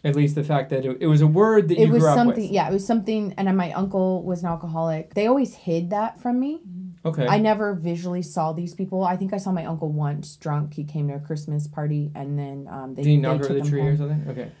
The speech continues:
Speaker 2: No, he just, he was belligerent. And you could smell it on
Speaker 1: Yeah,
Speaker 2: his
Speaker 1: yeah,
Speaker 2: breath.
Speaker 1: yeah. Oof.
Speaker 2: I remember smelling it as a kid on his breath, um, not really understanding what it was, that
Speaker 1: Yeah.
Speaker 2: that was alcohol and he was drunk. And when I got older,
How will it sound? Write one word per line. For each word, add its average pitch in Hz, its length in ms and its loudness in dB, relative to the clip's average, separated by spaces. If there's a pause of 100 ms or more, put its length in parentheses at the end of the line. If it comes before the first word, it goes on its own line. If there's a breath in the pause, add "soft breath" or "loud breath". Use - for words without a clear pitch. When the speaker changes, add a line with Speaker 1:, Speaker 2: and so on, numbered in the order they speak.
(140)
Speaker 2:
No, 254 160 6
he 269 180 4
just, 240 320 -4
he 226 140 2
was 214 160 0
belligerent. 185 460 -2
And 247 100 2
you 349 160 4
could 349 140 -4
smell 180 300 0
it 196 200 -4 (100)
on 170 140 0
Speaker 1:
Yeah, 139 160 6
Speaker 2:
his 117 80 -4
Speaker 1:
yeah, 127 180 2
Speaker 2:
breath. 123 280 -2
Speaker 1:
yeah. 139 60 -4
Oof. 139 140 -4
Speaker 2:
I 180 80 0
remember 196 300 0
smelling 160 360 -4
it 160 160 -6
as 160 160 -6
a 160 60 -6
kid 151 320 -2
on 151 140 -4
his 151 100 -2
breath, 147 560 -4
um, 147 240 -2
not 180 200 -2
really 175 240 -2
understanding 190 600 -2
what 180 120 -2
it 180 80 -4
was, 196 260 0 (300)
that 151 140 -2
Speaker 1:
Yeah. 175 80 0
Speaker 2:
that 151 160 0
was 151 180 -4
alcohol 143 580 -4
and 147 220 -6
he 151 120 -2
was 147 120 -2
drunk. 139 480 -8
And 135 240 -8 (300 loud breath)
when 170 180 -2
I 165 100 -2
got 151 300 -2 (100)
older, 165 720 0